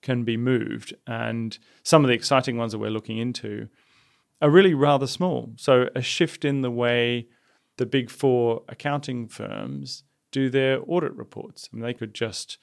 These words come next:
choose to prepare audits with a statement about whether the business is ready for a net zero emissions world, or what some of the central banks have started to do.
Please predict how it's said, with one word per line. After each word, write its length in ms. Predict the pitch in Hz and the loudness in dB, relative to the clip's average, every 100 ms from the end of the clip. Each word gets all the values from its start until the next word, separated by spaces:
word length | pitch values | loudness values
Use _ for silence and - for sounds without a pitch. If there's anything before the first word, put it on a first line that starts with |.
| _ _ _ _ | _ _ _ _
choose 640 | - 131 113 110 120 120 | -2 -2 -2 -6 -8 -12
to 500 | - 117 117 117 113 113 _ _ _ _ | -8 -4 -2 -4 -6 -12 _ _ _ _
prepare 560 | - - 127 117 113 247 226 | -10 -2 2 2 2 -2 -4
audits 480 | 123 117 117 - | -2 -2 -4 -6
with 140 | 131 120 | -6 -4
a 40 | |
statement 420 | - 127 117 123 | -2 0 0 -2
about 260 | 107 120 113 | -2 -2 0
whether 220 | 127 117 | -4 -4
the 80 | 117 | -4
business 400 | 117 117 123 - | -4 -4 -6 -6
is 160 | 120 139 | -6 -4
ready 320 | 175 - - _ | -4 -6 -16 _
for 160 | _ - | _ -10
a 20 | |
net 220 | 113 110 | -10 -10
zero 180 | - 110 | -12 -12
emissions 560 | 101 104 - 104 101 - | -12 -12 -12 -12 -12 -14
world, 300 | - - - _ _ _ _ - | -16 -16 -20 _ _ _ _ -2
or 460 | 123 123 123 123 | 2 2 2 0
what 300 | - 135 127 | -2 -6 -4
some 140 | - 131 | -4 -2
of 60 | |
the 60 | 127 | 0
central 300 | 147 131 135 | 2 0 0
banks 360 | 143 165 160 | 0 0 -4
have 100 | - | -12
started 460 | - - - - - | -8 -6 -6 -10 -16
to 100 | 113 | -18
do. 360 | - - - | -14 -12 -14